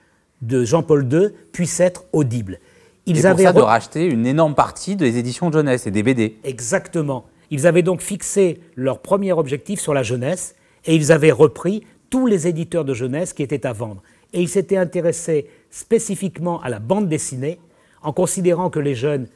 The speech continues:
Speaker 1: évidemment, sont très attirés par la bande dessinée et qu'il fallait la moraliser.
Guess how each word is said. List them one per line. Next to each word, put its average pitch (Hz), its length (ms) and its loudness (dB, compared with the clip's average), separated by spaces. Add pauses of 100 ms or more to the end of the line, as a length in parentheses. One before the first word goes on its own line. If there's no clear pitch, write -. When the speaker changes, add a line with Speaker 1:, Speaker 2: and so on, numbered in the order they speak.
(200)
Speaker 1:
évidemment, 131 360 -4
sont 104 240 -12
très 185 320 2
attirés 156 380 0
par 127 160 -2
la 120 80 -4
bande 117 160 -6
dessinée 143 440 -6 (200)
et 143 60 -8
qu'il 156 160 -4
fallait 151 220 0
la 170 100 2
moraliser. 135 640 0